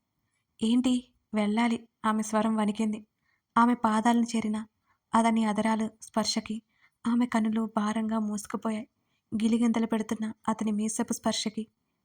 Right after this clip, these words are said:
మెలికలు తిరుగుతోంది ధరణి. "అమ్మ, అమ్మ పిలుస్తోంది. వె-, వెళ్తాను" అంటున్నా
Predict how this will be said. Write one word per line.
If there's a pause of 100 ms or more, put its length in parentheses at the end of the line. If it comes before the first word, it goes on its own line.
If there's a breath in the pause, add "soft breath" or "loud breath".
(260)
మెలికలు
తిరుగుతోంది (120)
ధరణి. (1600)
"అమ్మ, (400)
అమ్మ
పిలుస్తోంది. (580)
వె-,
వెళ్తాను" (320)
అంటున్నా